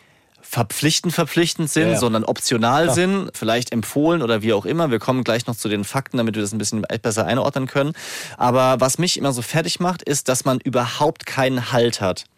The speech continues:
Speaker 2: Mhm.
Speaker 1: was diese Impfungen betrifft.
Speaker 2: Wie meinst du?
Speaker 1: Du bekommst, wenn es jetzt um Informationen geht, du hast zum Beispiel eine Impfung, sagen wir Rotaviren.
Speaker 2: Okay.
Speaker 1: Ja, die impft nicht jeder Arzt. Zum Beispiel
Speaker 2: Mhm.
Speaker 1: unsere Kinderärztin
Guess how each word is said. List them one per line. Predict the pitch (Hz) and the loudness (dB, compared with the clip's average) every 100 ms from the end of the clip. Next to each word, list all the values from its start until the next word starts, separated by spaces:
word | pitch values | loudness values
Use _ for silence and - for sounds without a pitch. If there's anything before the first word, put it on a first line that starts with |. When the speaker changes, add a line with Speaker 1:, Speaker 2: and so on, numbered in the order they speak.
| _ - | _ -8
Speaker 2:
Mhm. | 92 98 110 | -6 -4 -2
Speaker 1:
was | 113 | -2
diese | - 113 | 0 0
Impfungen | 127 120 113 98 | 0 0 0 -2
betrifft. | 90 - - - - - | -4 -4 -4 -4 -10 -14
Speaker 2:
Wie | 95 | -6
meinst | 98 92 - | -4 -4 -6
du? | 90 _ - | -12 _ -8
Speaker 1:
Du | 120 | -4
bekommst, | 117 - 151 202 240 - - | -2 0 0 2 -2 -4 -6
wenn | 117 131 | 0 0
es | 139 | 0
jetzt | 123 | -4
um | 139 | -4
Informationen | 123 139 135 - 127 113 | -2 0 0 2 2 2
geht, | 90 92 | 0 -2
du | - | 0
hast | 120 | -2
zum | - | 0
Beispiel | 117 - 107 | -2 0 0
eine | 107 | 0
Impfung, | - 180 - 185 185 | 0 -2 2 2 2
sagen | 135 117 120 | 2 2 2
wir | 120 | 0
Rotaviren. | 110 120 117 104 92 95 85 85 85 _ | 2 0 2 0 2 0 0 -4 -6 _
Speaker 2:
Okay. | - 90 120 - | -10 -6 -6 -2
Speaker 1:
Ja, | 120 156 | 0 0
die | 135 120 127 131 131 - | 2 2 4 4 2 2
impft | 143 147 - | 0 0 -2
nicht | 123 110 - - | -2 -2 -6 -10
jeder | 104 117 139 127 117 90 | -4 0 2 4 2 0
Arzt. | - 135 202 - | -2 0 0 -2
Zum | 120 | -2
Beispiel | 117 95 | -2 -2
Speaker 2:
Mhm. | 113 | -2
Speaker 1:
unsere | 127 123 | -2 -2
Kinderärztin | 120 147 127 - 120 - 123 120 | -2 0 0 0 -2 0 0 0